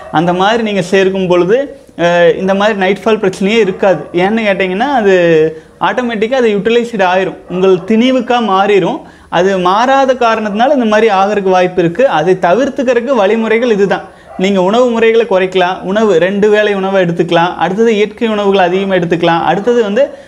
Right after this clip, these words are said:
அஹ், பல வழிமுறைகள் நம்ம சேனல்ல கொடுத்துட்டு வந்திருக்கிறேங்க. nightfall பத்தி நீங்க புறக்கணிச்சிட்டு அது, அது வராம இருக்கிறதுக்கான வழிமுறைகள் ஏதோ அதுல மட்டும் concentration பண்ணுங்க. வந்துருச்சு வந்துருச்சுன்னு கவலைப்பட வேண்டாம். Days முதல்ல இருந்து count பண்ண வேண்டியதில்லை, Continue count பண்ணிட்டு வாங்க.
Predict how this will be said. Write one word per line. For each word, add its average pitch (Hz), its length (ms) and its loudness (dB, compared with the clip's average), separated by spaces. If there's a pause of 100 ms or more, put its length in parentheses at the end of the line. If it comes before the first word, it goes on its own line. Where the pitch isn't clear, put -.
(120)
அஹ், 170 200 4
பல 190 340 0
வழிமுறைகள் 247 520 0
நம்ம 226 180 -2
சேனல்ல 214 420 -2
கொடுத்துட்டு 196 360 0
வந்திருக்கிறேங்க. 180 580 0 (320)
nightfall 240 520 0
பத்தி 220 220 0
நீங்க 233 200 0
புறக்கணிச்சிட்டு 233 760 -2 (400)
அது, 180 420 2
அது 165 220 0
வராம 220 380 0
இருக்கிறதுக்கான 220 480 -2
வழிமுறைகள் 220 520 2
ஏதோ 208 180 2
அதுல 190 280 2
மட்டும் 208 220 -4
concentration 180 640 -2
பண்ணுங்க. 180 400 0
வந்துருச்சு 226 240 -2
வந்துருச்சுன்னு 214 300 -2
கவலைப்பட 202 440 0
வேண்டாம். 185 400 -2
Days 226 300 0
முதல்ல 202 240 -4
இருந்து 208 200 -2
count 196 240 -2
பண்ண 196 160 -4
வேண்டியதில்லை, 185 400 0
Continue 196 380 -2
count 170 200 -2
பண்ணிட்டு 165 260 -2
வாங்க. 175 260 0